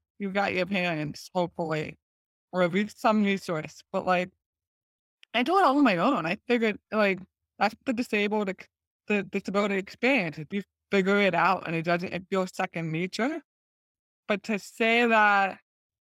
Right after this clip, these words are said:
I don't have a disability that I just learned how to adopt is minim-, eh, personally minimizing all the work that I've done to get here. And I don't wanna minimize that. I've done that enough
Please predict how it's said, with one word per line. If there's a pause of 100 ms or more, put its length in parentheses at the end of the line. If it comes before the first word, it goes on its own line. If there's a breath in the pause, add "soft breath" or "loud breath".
(120)
I
don't
have
a
disability
that
I
just
learned
how
to
adopt (260)
is
minim-, (500)
eh, (220)
personally
minimizing (340)
all
the
work (160)
that
I've
done (560)
to (180)
get
here.
And
I (200)
don't
wanna
minimize
that.
I've
done
that
enough